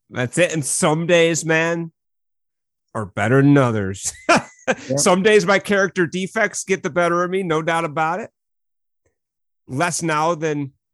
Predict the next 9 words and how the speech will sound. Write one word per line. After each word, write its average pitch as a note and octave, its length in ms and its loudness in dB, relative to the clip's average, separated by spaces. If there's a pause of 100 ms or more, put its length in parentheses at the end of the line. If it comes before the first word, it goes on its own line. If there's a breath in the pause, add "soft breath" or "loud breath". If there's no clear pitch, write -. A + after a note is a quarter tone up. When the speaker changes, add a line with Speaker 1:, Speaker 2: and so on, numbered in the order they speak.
(1000)
Speaker 1:
in D3 140 -2
the D3+ 80 -2
beginning, D3 400 2
for D3+ 180 2
sure. D3+ 480 0 (1800)
But F3+ 160 4
it D#3+ 60 -2
still E3+ 260 2
happens. G#3 800 -4